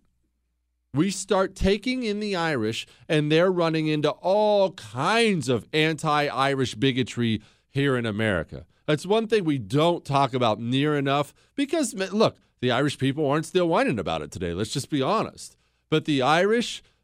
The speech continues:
boy, they experienced, I mean, there are signs, you've seen this in movies, Irish need not apply.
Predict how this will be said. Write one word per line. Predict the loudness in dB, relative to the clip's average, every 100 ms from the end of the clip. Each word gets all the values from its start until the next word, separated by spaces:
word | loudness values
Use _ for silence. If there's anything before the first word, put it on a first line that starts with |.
| -12
boy, | -4 2 4 2 2
they | 0 2
experienced, | 2 -2 -6 -2 0 0 0 -4 -2 2
I | 2
mean, | 4
there | 4 4
are | 2
signs, | 0 0 0 0 -2
you've | -4
seen | -2 -2 0
this | 0 0
in | 2
movies, | 2 2 0
Irish | 0 2 2 -2 -2
need | -2 -2 -2
not | -2 -2
apply. | -4 -2 0 0 0 -4